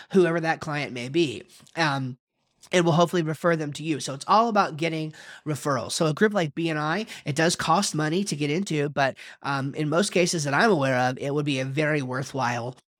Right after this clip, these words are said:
investment. Okay, the next one is,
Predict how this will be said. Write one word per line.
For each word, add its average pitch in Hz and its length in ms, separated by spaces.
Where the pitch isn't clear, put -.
investment. 127 580
Okay, 254 220
the 240 80
next 254 280
one 453 140
is, 202 320